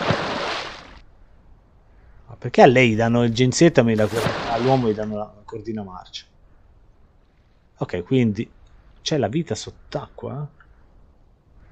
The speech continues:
Madonna. Sì, la vita sott'acqua, però che non l'ammazzi manco, madonna. Falsità proprio. Messi lì proprio per far scena.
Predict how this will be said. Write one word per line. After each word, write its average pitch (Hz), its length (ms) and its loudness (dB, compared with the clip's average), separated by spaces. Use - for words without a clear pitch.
Madonna. 170 680 -2
Sì, 139 220 0
la 110 80 -2
vita 151 300 6
sott'acqua, 165 480 4
però 135 160 4
che 131 100 4
non 131 120 2
l'ammazzi 139 460 2
manco, 143 540 2
madonna. 127 440 -12
Falsità 127 760 4
proprio. 117 560 2
Messi 131 280 -2
lì 147 140 10
proprio 127 240 6
per 113 140 -4
far 120 160 -2
scena. 98 440 -4